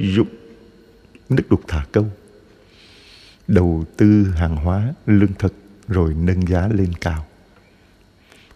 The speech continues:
xếp hàng ở siêu thị mua hết,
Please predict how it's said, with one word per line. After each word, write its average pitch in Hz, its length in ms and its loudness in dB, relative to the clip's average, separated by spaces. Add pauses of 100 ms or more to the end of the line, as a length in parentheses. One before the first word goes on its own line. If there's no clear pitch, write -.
xếp - 300 4
hàng 80 320 2 (720)
ở 87 240 0
siêu - 300 0
thị 101 120 2 (460)
mua 95 440 4 (100)
hết, 147 140 0